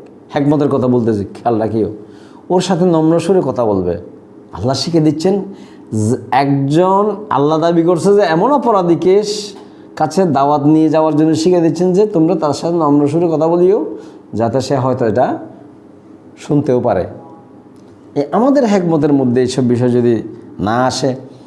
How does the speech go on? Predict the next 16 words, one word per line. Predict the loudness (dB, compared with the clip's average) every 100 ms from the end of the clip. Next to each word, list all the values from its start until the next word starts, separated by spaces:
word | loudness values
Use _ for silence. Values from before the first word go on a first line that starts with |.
| -20 -8
সূরা | -2 -2
ফুরকানের | -2 -4 -2 0 0 0
বাউন্ন | 0 0 0
নম্বর | 0 0 2
আয়াতের | 0 0 0
মধ্যে | 0 0 -2 -4 -6 -18 -20 -20 -20 -4
খুবই | 2 2
সুন্দর | 2 0 2 2
করে | 0 0 -4 -12 -20 -20 -20 -20 -20 -20 -20 -20 -20 -8
বলছেন | -6 -6 -4 -2
যে, | -2 -4 -14 -20 -20 -20 -20 -20 -20 -20 -8
"আমি | -4 -4 -4 -8 -6
কোরআনের | -2 0 2 2
মধ্যে | 2 0 -2
সমস্ত | -2 -8 -4 -4 -4 -4 -2
ব্যাখ্যা, | 2 0 -2 -2 0 0